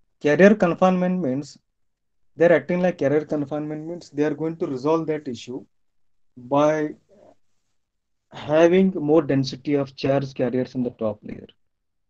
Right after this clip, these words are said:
Because, uh, we want more density of electrons to be injected here. That is, injection is coming from this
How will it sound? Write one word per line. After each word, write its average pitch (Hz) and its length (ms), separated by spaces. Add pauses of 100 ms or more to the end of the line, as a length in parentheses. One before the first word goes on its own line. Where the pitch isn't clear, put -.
(1300)
Because, 170 380
uh, 151 300
we 170 120
want 175 480
more 160 300
density 147 500
of 160 160 (580)
electrons 151 440
to 151 100
be 151 140
injected 139 480
here. 147 140
That 143 260
is, 165 80
injection 160 400
is 185 160
coming 165 240
from 160 240
this 120 300